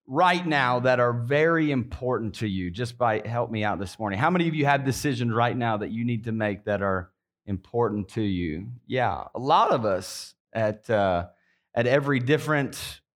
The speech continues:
season of life, we have very different decisions to make. And, um,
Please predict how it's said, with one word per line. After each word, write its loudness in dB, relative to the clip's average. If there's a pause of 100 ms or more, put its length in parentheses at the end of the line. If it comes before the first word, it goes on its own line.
season 2
of 2
life, 4
we 0
have 2
very 4
different 0
decisions 0
to -2
make. 2
And, 0
um, 2